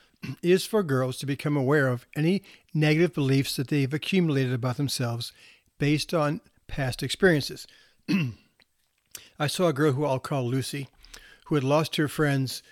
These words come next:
her big friend group when she was in fifth grade. And so when she started sixth grade, she was worried about not fitting in, not having friends. So she decided that maybe if she lost some weight and she was thinner,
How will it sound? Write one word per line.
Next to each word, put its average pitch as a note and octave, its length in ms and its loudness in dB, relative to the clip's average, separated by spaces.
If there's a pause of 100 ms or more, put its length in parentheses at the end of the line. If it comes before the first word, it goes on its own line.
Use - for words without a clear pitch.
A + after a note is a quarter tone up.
(100)
her C#3 160 -4
big D3+ 220 0
friend D3 280 0
group C3 240 -2
when C3+ 100 -4
she D3+ 100 -4
was B2+ 120 -4
in B2+ 80 -4
fifth C3 280 -4
grade. C#3 340 -8 (840)
And C#3+ 140 -2
so C#3+ 180 0
when C#3 100 2
she D#3 140 -2
started D3+ 340 2
sixth - 300 0
grade, D3+ 320 2 (300)
she - 140 -2
was B2+ 140 0
worried C#3+ 180 6
about D3 220 2
not C#3 320 -2
fitting D3+ 260 2
in, C#3+ 260 2 (220)
not C#3+ 240 0
having C#3+ 240 -2
friends. A#2+ 440 -8 (300)
So - 180 -6
she G3 180 -2
decided D#3 600 0 (280)
that D3+ 120 -4
maybe E3 220 4
if F#3+ 100 2
she G3+ 140 2
lost D#3 320 2
some C3 200 0
weight C#3+ 360 2
and C#3 120 0
she - 140 0
was C3 180 -2
thinner, F3 520 2